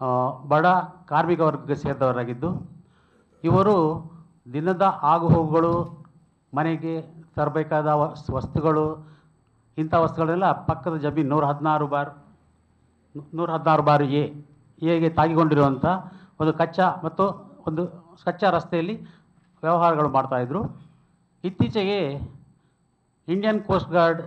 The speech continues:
ಇಲಾಖೆಯವರು ತಾವು ಅಲ್ಲಿ ವಶಪಡಿಸಿಕೊಂಡ ಜಮೀನು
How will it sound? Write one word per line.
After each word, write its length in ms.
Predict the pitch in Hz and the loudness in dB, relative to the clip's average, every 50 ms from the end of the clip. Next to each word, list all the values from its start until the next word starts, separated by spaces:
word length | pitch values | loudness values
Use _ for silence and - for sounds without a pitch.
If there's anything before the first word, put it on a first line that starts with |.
| - - - - - _ _ _ _ _ _ _ _ _ - | -14 -18 -20 -20 -20 _ _ _ _ _ _ _ _ _ -8
ಇಲಾಖೆಯವರು 920 | 156 147 147 143 147 170 160 156 160 180 185 151 127 131 135 - - - - _ _ _ _ _ _ _ _ _ _ _ _ _ _ _ _ - | -4 -2 -2 -2 -2 -2 0 0 2 2 2 2 0 -2 -4 -8 -16 -20 -20 _ _ _ _ _ _ _ _ _ _ _ _ _ _ _ _ 2
ತಾವು 320 | - 165 170 175 175 175 | 4 4 6 6 4 0
ಅಲ್ಲಿ 300 | 175 175 - - 147 147 | -2 -6 -6 -6 -4 0
ವಶಪಡಿಸಿಕೊಂಡ 680 | 143 143 147 - 180 175 180 175 175 - - 165 156 156 | 0 0 0 0 -2 -2 -4 -6 -4 -2 0 0 2 2
ಜಮೀನು 800 | 156 143 139 143 151 160 160 156 156 156 156 - - - - | 0 0 0 0 2 2 2 2 0 -2 -4 -6 -12 -20 -20